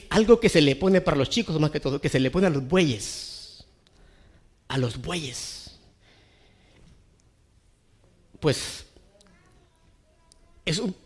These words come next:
cierta pe-, cierto pedazo de madera, pero que en cada extremo lleva la parte que se le pone al buey. Acá. Y se, se aprieta con unas correas. ¿Cómo se llaman esas correas? Coyundas, ¿verdad? <laughs> ¿Sí saben?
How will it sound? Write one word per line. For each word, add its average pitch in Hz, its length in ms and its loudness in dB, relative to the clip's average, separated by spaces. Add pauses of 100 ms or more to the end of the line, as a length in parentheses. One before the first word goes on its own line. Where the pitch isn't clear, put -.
cierta 214 560 0
pe-, - 340 -4
cierto 214 240 2
pedazo 190 240 0
de 185 80 4
madera, 190 300 2
pero 170 140 0
que - 80 -4
en 131 80 0
cada 220 200 2
extremo 233 580 8 (320)
lleva 214 280 6
la 151 320 -4
parte 240 380 4
que 175 100 -4
se 151 120 0
le 135 140 0
pone 185 220 2
al 156 80 0
buey. 151 440 -4 (920)
Acá. - 320 -10 (1160)
Y 139 80 -8
se, - 340 -6 (1500)
se - 180 -8
aprieta 151 400 -6
con 143 120 -6
unas 156 180 -2
correas. 131 880 -6 (720)
¿Cómo 165 160 2
se 160 100 2
llaman 160 160 2
esas 156 160 -2
correas? 160 440 -4 (920)
Coyundas, 120 580 4
¿verdad? 113 180 -8
<laughs> - 40 -4
¿Sí 196 100 -2
saben? - 440 -4